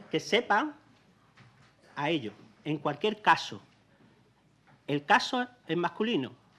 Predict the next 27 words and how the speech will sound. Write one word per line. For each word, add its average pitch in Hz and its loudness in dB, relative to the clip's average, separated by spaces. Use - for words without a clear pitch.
Me 151 -2
refiero 220 -2
al 175 2
caso. 185 0
En 151 -4
cualquier 160 0
caso, 254 -2
se 170 -2
lleva 190 6
a 269 6
ello. 185 0
No 147 -2
me 156 0
vaya 170 4
a 175 8
hablar 185 4
ahora 196 4
de 202 2
taxista 196 -2
y 185 0
taxista, 190 -4
que - -10
sé 151 -4
por 170 0
dónde 139 0
vas. - -12
Bueno, 139 -4